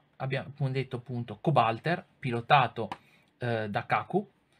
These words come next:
Aoider, pilotato da Shuke, e il più importante, appunto, Ace, eh, Redder, pilotato dal principe Edward Mito.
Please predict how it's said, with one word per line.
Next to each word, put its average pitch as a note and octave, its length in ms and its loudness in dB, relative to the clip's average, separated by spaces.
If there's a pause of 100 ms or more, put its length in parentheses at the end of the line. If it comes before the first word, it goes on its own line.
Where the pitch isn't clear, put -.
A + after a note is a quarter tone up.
(500)
Aoider, B2+ 720 6
pilotato C3 460 0
da E3 160 0
Shuke, D3+ 580 -8
e C4+ 260 -4
il F#3+ 160 2
più A3 120 -4
importante, C#3+ 600 -4
appunto, C3 600 -8
Ace, D3+ 420 -4 (100)
eh, A2+ 500 -6
Redder, C3 480 -2 (280)
pilotato D3 800 -2
dal A#2 420 0
principe A#2+ 540 -6 (120)
Edward A2+ 520 -12 (160)
Mito. - 320 -18